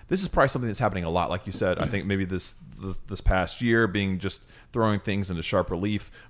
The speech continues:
prioritizing certain things for people, re-, reprioritizing maybe even, or just, or just saying, I think also it's shown us th-,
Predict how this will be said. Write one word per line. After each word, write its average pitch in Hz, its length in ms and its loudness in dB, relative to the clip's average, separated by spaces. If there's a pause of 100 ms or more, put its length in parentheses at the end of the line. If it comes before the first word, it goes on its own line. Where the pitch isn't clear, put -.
prioritizing 95 680 2
certain 92 280 -2
things 95 320 -2
for 98 100 -8
people, 107 500 0 (600)
re-, 92 340 -2 (140)
reprioritizing 107 880 4
maybe 120 320 0
even, 131 180 2
or 113 80 0
just, 104 260 -4
or 117 80 2
just 120 200 -2
saying, 117 340 0 (1040)
I - 100 0
think - 300 0
also 135 320 4
it's - 120 0
shown 120 320 2
us - 300 -2 (420)
th-, 98 260 -12